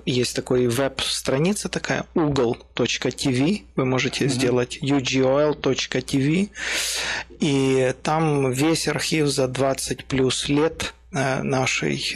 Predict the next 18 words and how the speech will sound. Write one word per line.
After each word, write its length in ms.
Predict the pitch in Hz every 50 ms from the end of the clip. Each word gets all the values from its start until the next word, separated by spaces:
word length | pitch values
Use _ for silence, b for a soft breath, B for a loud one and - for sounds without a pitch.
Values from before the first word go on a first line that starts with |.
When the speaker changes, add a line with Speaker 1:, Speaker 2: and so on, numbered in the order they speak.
| - - 147 127
Speaker 1:
деятельности 720 | 120 143 151 165 160 - 190 180 170 165 - - - 180
всей. 400 | 165 - - - 165 170 170 - - B B B B B B B B B B B B B - -
Эм, 680 | 156 135 135 131 135 131 127 127 127 127 127 143 151 - - - - - - - - 165 156 -
также 420 | - 170 196 208 185 160 156 156 147
вот 280 | 123 131 135 131 -
в 80 | 139 151
этот 300 | 151 147 - 139 147 143
год 260 | 139 160 165 160 -
я 80 | 143 123
почувствовал 500 | - 139 127 - 147 135 - - 135 120
в 60 | -
своём 220 | - 131 127 120
сердце 360 | - - 160 156 151 - 143 127
очень 220 | 127 - - 117
сильное 480 | - - - - 180 170 180 175 165 156
влечение. 640 | 147 151 151 - - - 139 127 123 123 120 -
Оно 180 | - 135 139 135
назревало 760 | 135 139 123 135 131 127 131 139 147 147 143 139 139 147